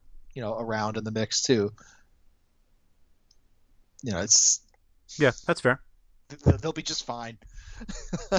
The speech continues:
Speaker 1: Especially 'cause they're playing, you know, back three now, right? So they're putting all three of them back there. Uh, and now they have Da-, they had Davis and Trippier. Oh, it was a great
Speaker 2: Yeah.
Speaker 1: day for Trippier and Trippier. Everyone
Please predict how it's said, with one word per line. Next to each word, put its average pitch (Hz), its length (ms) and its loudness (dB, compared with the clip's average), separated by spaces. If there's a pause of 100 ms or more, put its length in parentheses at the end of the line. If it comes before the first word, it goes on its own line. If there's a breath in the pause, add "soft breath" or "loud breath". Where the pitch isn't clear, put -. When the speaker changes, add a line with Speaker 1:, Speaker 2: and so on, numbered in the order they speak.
(140)
Speaker 1:
Especially 156 580 6
'cause 165 120 -4
they're 170 100 -4
playing, 160 380 2
you 143 100 -6
know, 131 140 0
back 127 280 2
three 160 260 0
now, 101 240 -6
right? 127 360 -2
So 117 120 0
they're 113 120 0
putting 123 220 2
all 123 140 8
three 139 220 2
of 151 60 6
them 113 100 2
back 113 240 2
there. 101 280 2 (880 loud breath)
Uh, 120 60 2 (140)
and 117 180 4
now 120 160 4
they 120 120 6
have 113 160 4
Da-, 131 240 4
they 151 140 4
had 143 120 4
Davis 151 320 2
and - 100 -8
Trippier. 131 460 2
Oh, 240 360 6
it 156 60 -8
was 151 160 -6
a - 20 -10
great 101 180 0
Speaker 2:
Yeah. 90 120 0
Speaker 1:
day 131 180 -4
for - 120 -16
Trippier - 420 -10
and 113 80 -12
Trippier. 110 300 -10
Everyone 123 440 0